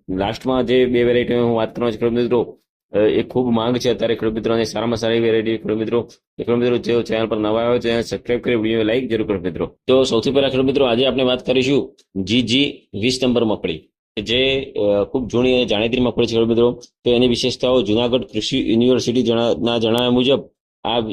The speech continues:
એક વેલોડી જાત છે, અર્ધ વેલોડી જાત છે ખેડૂત મિત્રો, કે જેના વેલા પથરાય છે ખેડૂત મિત્રો, અને એ વેલામાં પણ મગફળીઓ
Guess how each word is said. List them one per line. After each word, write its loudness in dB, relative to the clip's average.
એક -2
વેલોડી 4
જાત 2
છે, 0
અર્ધ 2
વેલોડી 4
જાત 4
છે 0
ખેડૂત 0
મિત્રો, 2
કે -2
જેના 2
વેલા 4
પથરાય 0
છે 0
ખેડૂત 0
મિત્રો, 0
અને 2
એ 0
વેલામાં 2
પણ 2
મગફળીઓ 0